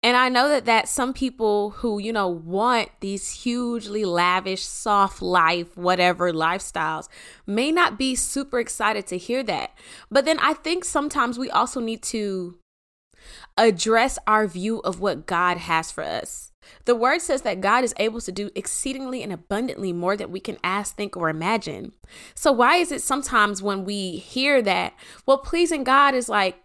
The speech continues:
the number one priority, as long as you do that, you're successful, it seems like less than what we had envisioned for ourselves? And in no way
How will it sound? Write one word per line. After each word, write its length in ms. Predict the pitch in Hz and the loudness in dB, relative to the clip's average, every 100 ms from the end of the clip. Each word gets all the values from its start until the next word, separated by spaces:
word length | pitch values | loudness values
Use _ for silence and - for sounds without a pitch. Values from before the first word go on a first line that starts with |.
| _ | _
the 80 | 254 | -4
number 240 | 262 262 | -2 2
one 160 | 262 247 | 2 0
priority, 720 | 240 196 254 269 262 269 262 | 0 0 4 4 4 0 -2
as 140 | - 190 | -2 -4
long 140 | 262 | -4
as 80 | 233 | -4
you 60 | 214 | -2
do 100 | 254 | 0
that, 160 | 247 | 0
you're 80 | 214 | 0
successful, 760 | - 185 - - - 202 190 - - - _ _ | -6 -4 -2 -2 -2 -2 -2 -6 -18 -20 _ _
it 120 | 262 | 2
seems 320 | 269 302 285 254 | 2 2 0 0
like 200 | 214 190 | 0 0
less 340 | 185 254 269 | 4 4 4
than 600 | 202 202 180 160 151 180 _ _ _ _ | 0 2 2 0 -2 -8 _ _ _ _
what 220 | 202 226 190 | 4 4 4
we 140 | 240 | 2
had 180 | 240 196 | 2 0
envisioned 420 | 175 208 202 - | 0 0 0 -4
for 140 | 196 | -2
ourselves? 720 | 135 - - 196 78 - - - - - - | 0 0 2 2 2 -2 -12 -20 -20 -20 0
And 140 | 285 | 0
in 260 | 262 269 254 | 2 2 4
no 240 | 302 320 | 4 4
way 560 | 277 269 240 139 156 - | 4 4 6 4 2 -8